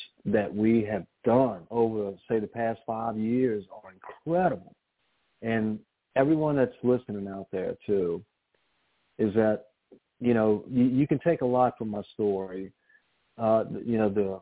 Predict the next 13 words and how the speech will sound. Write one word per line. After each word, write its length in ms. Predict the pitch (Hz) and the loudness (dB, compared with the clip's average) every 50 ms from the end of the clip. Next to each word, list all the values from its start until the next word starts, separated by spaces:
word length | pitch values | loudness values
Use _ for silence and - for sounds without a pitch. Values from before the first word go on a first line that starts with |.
| _ _ | _ _
the, 240 | - 101 95 87 - - - | -8 -8 -8 -8 -10 -10 -2
the 320 | - 98 95 92 90 98 - _ | 0 0 0 0 -2 -6 -8 _
lack 340 | 101 107 113 117 117 - - | 2 4 4 4 4 2 -2
of 160 | 107 92 92 - | -6 -6 -8 -6
justice 500 | - 113 110 110 107 - _ - 104 - - _ _ _ _ - _ _ _ _ | -4 -4 -4 -4 -6 -8 _ -12 -12 -12 -12 _ _ _ _ -20 _ _ _ _
a-, 40 | - | -12
at 380 | 104 101 98 - 110 107 98 - | -10 -10 -8 -6 -6 -8 -6 -4
the 200 | - 107 104 104 | -4 -2 0 0
end, 380 | 107 110 107 104 98 98 98 92 - | 0 0 0 0 -2 -4 -6 -8 -4
the 80 | 117 110 | -4 -2
lack 360 | 98 101 107 110 113 113 - | 0 0 0 0 0 -2 -2
of 100 | 107 95 - - - - | -4 -6 -6 -12 -6 0
care 500 | 127 120 117 117 117 110 101 98 95 95 | 2 2 4 4 2 0 -2 -4 -6 -12